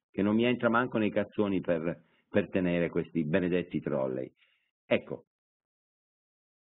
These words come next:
il covid ci aveva dato una soluzione. Appena svalica-, appena girato l'angolo del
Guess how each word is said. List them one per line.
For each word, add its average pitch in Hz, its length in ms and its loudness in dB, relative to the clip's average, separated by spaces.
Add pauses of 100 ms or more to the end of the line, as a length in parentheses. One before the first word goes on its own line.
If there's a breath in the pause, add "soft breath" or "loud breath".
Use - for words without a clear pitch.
(120)
il 170 160 2
covid 131 640 2
ci - 120 0
aveva 123 220 4
dato 117 220 2
una 107 120 0
soluzione. 80 880 -2
Appena 147 800 4 (220)
svalica-, 113 640 2
appena 214 360 4
girato 131 460 4
l'angolo 92 760 2
del 95 560 0